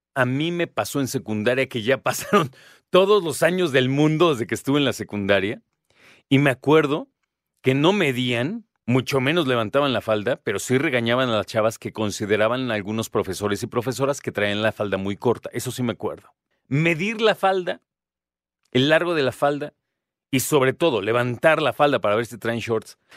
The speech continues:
Estamos hablando de la microagresión a las mujeres. Esto no es micro, pero en lo absoluto es macro,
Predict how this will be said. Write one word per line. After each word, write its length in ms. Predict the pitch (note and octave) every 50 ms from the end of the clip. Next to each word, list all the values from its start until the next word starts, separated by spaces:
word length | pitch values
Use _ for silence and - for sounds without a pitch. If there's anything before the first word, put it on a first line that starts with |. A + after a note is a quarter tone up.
| - - -
Estamos 380 | D3+ C3 - G#3 G#3 A#3+ -
hablando 280 | F3+ E3+ E3+ F3+ F#3+ F#3+
de 60 | F#3+
la 80 | E3+ D3+
microagresión 920 | C#3 C#3 C3+ - C#3+ C3+ C3 B2 A2 A#2+ A#2 A2 - - D#3 D#3+ D#3 D3
a 60 | C#3+
las 180 | C3+ A#2+ A2 -
mujeres. 420 | A#2 A2+ - E3+ D#3 A#2 G2+ F2+ -
Esto 240 | - - - - G#3+
no 60 | F#3+
es 100 | B2+ A2
micro, 540 | A#2+ A2+ G2+ - - C3+ B2+ C3 E3 - _ _ _ _ _ _ _ _ _
pero 180 | - A#2 A#2+ A2+
en 80 | A2
lo 60 | G#2+
absoluto 460 | G2 E2+ - - E2+ F#2+ G2+ F#2+ - F#2
es 80 | -
macro, 480 | G2+ G#2+ F#2+ F#2+ - - - - -